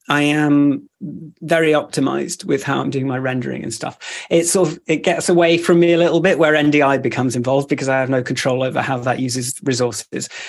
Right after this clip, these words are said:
And so I think once N D I is in the mix, it can tend to get a bit heavier.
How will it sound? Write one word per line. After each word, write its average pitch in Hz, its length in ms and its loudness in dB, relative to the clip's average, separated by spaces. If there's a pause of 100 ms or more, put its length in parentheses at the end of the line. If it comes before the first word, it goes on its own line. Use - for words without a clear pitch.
(140)
And 135 240 0
so 143 160 0
I 139 100 2
think 151 400 0
once 147 260 0
N 147 120 2
D 143 120 2
I 135 220 2
is 127 260 -2
in 135 220 2
the 131 60 2
mix, - 480 0
it - 220 -12
can 151 180 -4
tend 143 260 -4
to 143 80 -4
get 143 140 -6
a - 40 -8
bit - 140 -6
heavier. - 420 -6